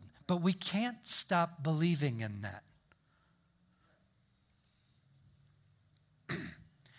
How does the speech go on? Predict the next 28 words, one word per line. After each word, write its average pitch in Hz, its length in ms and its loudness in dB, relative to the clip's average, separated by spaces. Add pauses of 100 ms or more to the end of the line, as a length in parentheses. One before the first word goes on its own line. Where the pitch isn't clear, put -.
(260)
We 147 60 0
can't 202 560 0
stop - 420 0
believing 104 520 -8
in 85 160 -16
that, - 200 -14 (800)
the 147 160 2
active 139 380 -2
power 123 340 -4
of 101 140 -12
God, 98 240 -6 (260)
or 143 140 -2
we 135 180 -2
fall 143 880 0 (640)
into 165 420 2
everything 147 520 0
this 123 120 -4
psalm 113 360 -2
says. 101 300 -4
Go 233 140 -4
finish 208 400 -4
reading 139 280 -2
the 110 80 -6
psalm. 101 380 -6 (960)
I 131 100 -6
dare 123 280 -4
you. 98 140 -8 (1600)
<laughs> 143 400 -10